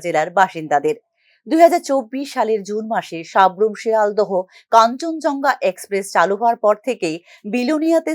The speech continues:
স্টপেজ চেয়ে আসছিলেন দক্ষিণ ত্রিপুরার সাধারণ মানুষ ও বিভিন্ন রাজনৈতিক দল। এবার পূরণ হলো সেই দীর্ঘদিনের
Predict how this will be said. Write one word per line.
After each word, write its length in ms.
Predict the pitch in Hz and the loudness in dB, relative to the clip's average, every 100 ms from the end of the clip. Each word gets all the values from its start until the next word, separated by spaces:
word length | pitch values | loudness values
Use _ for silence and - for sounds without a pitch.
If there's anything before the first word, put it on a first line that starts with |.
| 311 | -2
স্টপেজ 460 | 233 185 233 226 - - - | 2 2 0 -4 -6 -18 -4
চেয়ে 220 | 240 160 120 175 | 0 0 2 0
আসছিলেন 460 | - - 240 160 165 208 | -2 -8 -2 -2 -2 -2
দক্ষিণ 260 | 208 - 262 | -2 -4 -8
ত্রিপুরার 380 | 240 175 170 170 - | -8 0 0 0 0
সাধারণ 400 | 233 240 254 240 185 | 0 2 0 0 0
মানুষ 260 | 160 170 165 - _ - | 0 -2 -10 -16 _ 0
ও 20 | 196 175 _ - 214 | 0 0 _ -16 -6
বিভিন্ন 340 | 277 247 330 302 147 - 208 | -4 -2 -4 -4 -6 -2 4
রাজনৈতিক 460 | 190 185 160 160 147 160 | 4 4 -6 -12 -2 0
দল। 140 | 143 - _ _ 185 | 0 -4 _ _ -2
এবার 240 | 170 170 - | 2 2 0
পূরণ 260 | 190 220 233 | -4 -2 0
হলো 180 | 233 160 160 - | -2 -2 -6 -4
সেই 220 | 233 156 - _ - 208 | -4 -4 -10 _ -12 -6
দীর্ঘদিনের 680 | 254 262 302 220 175 156 | -4 -2 -4 -4 -4 -6